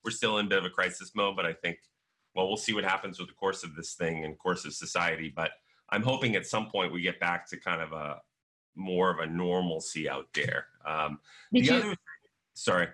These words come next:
Speaker 1: the other thing I did that, like, with employees, so the employees were very nervous at the time.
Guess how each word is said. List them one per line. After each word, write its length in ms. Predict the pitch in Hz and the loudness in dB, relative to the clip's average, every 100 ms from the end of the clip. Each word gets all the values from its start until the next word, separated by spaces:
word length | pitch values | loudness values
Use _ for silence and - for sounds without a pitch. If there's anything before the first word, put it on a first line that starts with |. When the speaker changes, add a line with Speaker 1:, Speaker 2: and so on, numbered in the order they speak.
| - | 2
Speaker 1:
the 80 | 156 | 4
other 120 | 180 | 4
thing 160 | 160 | 4
I 140 | 131 135 | 4 4
did 380 | 135 139 165 - | 4 2 2 -4
that, 220 | 123 113 | 0 2
like, 200 | 113 107 | 2 2
with 160 | 107 110 | 2 0
employees, 720 | 98 90 95 101 113 143 151 | 0 -4 -2 2 2 2 0
so 80 | - | 0
the 80 | 113 | 2
employees 560 | 113 156 190 190 131 120 | 2 2 2 4 2 2
were 160 | 110 | 0
very 320 | 90 110 117 | 4 4 4
nervous 480 | 104 98 95 95 95 | 2 2 2 0 -4
at 120 | 92 | -10
the 80 | 90 | -10
time. 420 | 87 95 98 113 | -4 0 0 0